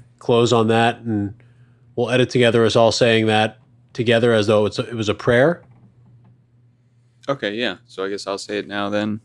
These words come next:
Speaker 2: Uh,
Speaker 1: Yes. Yep.
Speaker 2: yeah, a lot of British actors come over here and they do American accents, but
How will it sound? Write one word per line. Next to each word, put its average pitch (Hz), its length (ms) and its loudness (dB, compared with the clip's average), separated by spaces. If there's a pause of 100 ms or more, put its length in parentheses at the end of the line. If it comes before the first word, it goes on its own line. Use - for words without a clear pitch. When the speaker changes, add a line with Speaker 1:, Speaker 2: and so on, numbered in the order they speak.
(160)
Speaker 2:
Uh, 92 420 -10 (260)
Speaker 1:
Yes. - 460 -2 (140)
Yep. 123 280 0
Speaker 2:
yeah, 113 200 4
a - 20 4
lot 110 220 4
of 101 120 0 (380)
British 110 640 -2 (200)
actors 95 500 -2
come 101 180 -4
over 92 240 -2
here 107 280 0
and 90 140 -4
they 90 180 -4
do 92 220 -6
American 92 460 -4
accents, 87 560 -6
but 87 280 -4